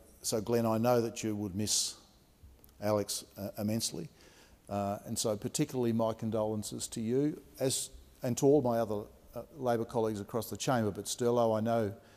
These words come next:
how much he meant to you, the conversations and the journey that you travelled together over a long period of time, and I certainly did think about, um, you a lot when we, when we lost Gal-, Al-, when we lost Alex.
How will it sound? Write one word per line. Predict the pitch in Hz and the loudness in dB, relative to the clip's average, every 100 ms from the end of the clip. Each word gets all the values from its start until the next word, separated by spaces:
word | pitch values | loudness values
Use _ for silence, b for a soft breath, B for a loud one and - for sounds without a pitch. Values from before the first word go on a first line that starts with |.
| B | B
how | 120 | 0
much | 113 120 | 0 2
he | 117 | 0
meant | 117 110 | 0 0
to | 113 | -2
you, | 110 143 170 | 2 6 6
the | 143 117 104 | 4 0 -4
conversations | - 123 113 123 117 117 113 113 | -6 -4 -2 0 0 -2 -4 -2
and | 113 | 0
the | 107 110 113 | -2 -4 -4
journey | 107 135 127 | 2 4 2
that | 113 117 | -2 -2
you | 120 | -4
travelled | - 123 110 101 | 0 2 2 -2
together | 98 113 110 104 B B B B - | 0 0 2 -2 B B B B -4
over | 107 107 | 0 2
a | |
long | 107 117 107 | 4 4 2
period | 127 104 | -4 -4
of | 101 | -4
time, | - 113 110 101 - - - - - - - - | 0 2 2 -2 -8 -20 -14 -8 -8 -6 -4 -2
and | 120 | 0
I | |
certainly | 104 - 131 101 | 2 2 0 -2
did | 104 113 | -4 -4
think | - 113 | -2 -4
about, | 98 104 101 - - b b b b - | -4 -4 -6 -10 -20 b b b b -8
um, | 101 101 98 95 - | -4 -2 -2 -4 -6
you | 127 113 | -2 0
a | |
lot | 110 113 - - - B B - | 2 2 0 -6 -20 B B -10
when | 113 107 101 | -4 -2 0
we, | 98 92 - - | -2 -4 -10 -10
when | 117 | -6
we | 107 | -4
lost | 101 104 - - | -2 -2 -4 -4
Gal-, | 98 95 - - | -2 -2 -8 -6
Al-, | 107 98 107 - - | -2 0 -2 -6 -12
when | - 123 123 110 | -8 -6 -4 -2
we | 110 | -2
lost | 101 101 113 | -2 -2 -2
Alex. | 95 98 - | -2 -2 -8